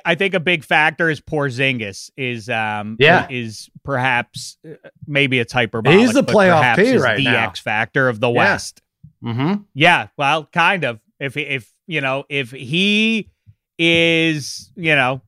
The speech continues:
Speaker 1: i-, if he is a legit, consistent contributor for that Mavs team, I mean, they're,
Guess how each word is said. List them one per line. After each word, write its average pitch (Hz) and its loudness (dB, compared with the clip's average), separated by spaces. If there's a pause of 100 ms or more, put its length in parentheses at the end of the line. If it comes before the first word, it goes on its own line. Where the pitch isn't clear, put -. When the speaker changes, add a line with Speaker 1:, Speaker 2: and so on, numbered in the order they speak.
(120)
Speaker 1:
i-, 147 -4
if 135 -4
he 160 2
is 156 0
a 151 0
legit, 143 -2
consistent 143 -6
contributor 120 -2 (120)
for 123 -4
that 110 -4
Mavs 123 -2
team, 98 -10
I 98 -8
mean, 101 -8
they're, 113 -4